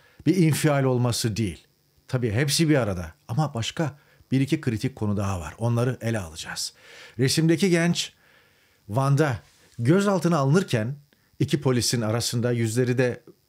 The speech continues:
buzlanmış. Keşke açık olsa, e, bu tiplerin yüzleri.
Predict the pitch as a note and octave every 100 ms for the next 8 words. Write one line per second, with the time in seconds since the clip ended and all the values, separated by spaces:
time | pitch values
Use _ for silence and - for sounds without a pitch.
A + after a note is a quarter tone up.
0 | _ _ B2 A#2+ B2+ A#2+ A#2 A2+ - -
1 | C#3+ - A2+ - G#2+ F#2+ G#2 G#2+ - _
2 | _ _ - - _ - A2+ A2 G#2 B2+
3 | - A2+ G#2 G2+ G#2 F#2 G2+ B2+ F#3+